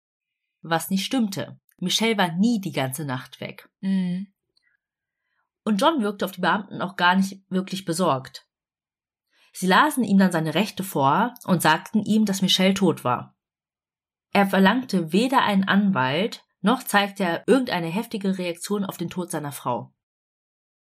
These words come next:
Speaker 1: Er erzählte dann von ihrem täglichen Tagesablauf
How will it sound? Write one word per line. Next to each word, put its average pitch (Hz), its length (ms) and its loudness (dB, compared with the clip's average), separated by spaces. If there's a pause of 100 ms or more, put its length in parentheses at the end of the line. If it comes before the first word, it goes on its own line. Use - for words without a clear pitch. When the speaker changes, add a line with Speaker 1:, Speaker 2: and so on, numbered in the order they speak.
(1000)
Speaker 1:
Er 185 180 2
erzählte 240 400 0
dann 208 200 0
von 190 440 -2 (300)
ihrem 190 360 2
täglichen 185 800 -4
Tagesablauf 196 1040 0